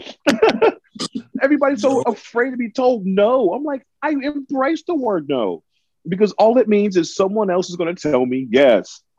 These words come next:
Speaker 1: That's it. <laughs> Um, uh, my biggest advice I tell a lot of young wrestlers is, um, don't look at wrestling for a hundred percent of your influence.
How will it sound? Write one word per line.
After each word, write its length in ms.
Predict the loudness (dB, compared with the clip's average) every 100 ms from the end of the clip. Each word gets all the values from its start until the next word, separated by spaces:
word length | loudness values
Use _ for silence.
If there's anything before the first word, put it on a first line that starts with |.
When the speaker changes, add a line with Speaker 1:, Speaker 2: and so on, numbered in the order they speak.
| _ _ _ -4
Speaker 1:
That's 400 | 2 2 2 -2
it. 460 | 2 4 2 -2 -10 -18 -18 -10 -6 -2
<laughs> 320 | -2 -2 -6 -6 _ _ _ _
Um, 460 | 2 2 2 -2 -10 _ _ _ _ _ _ _ _ _ -8
uh, 80 | -8 -4
my 120 | -4
biggest 260 | -4 -4 -4
advice 280 | 0 0 0
I 60 |
tell 140 | -4 -2
a 20 |
lot 120 | -2
of 40 |
young 140 | -4 -2
wrestlers 320 | -4 -4 0
is, 220 | 0 -2 -2
um, 340 | -2 -2 -6 -10 _ _ _ -4
don't 300 | 0 0 0
look 240 | -2 -2 0
at 220 | 0 -2 -10 _ _ _ _ _ -2
wrestling 400 | 0 0 -2 -4
for 220 | 2 2
a 60 | 2
hundred 240 | 0 0
percent 260 | -4 -4 -6
of 80 | 0
your 420 | 2 4 2 -2 _ _ _ _ _ _ _ _ _ _ _ _ _ _ _ -4
influence. 680 | -4 0 0 0 -6 -18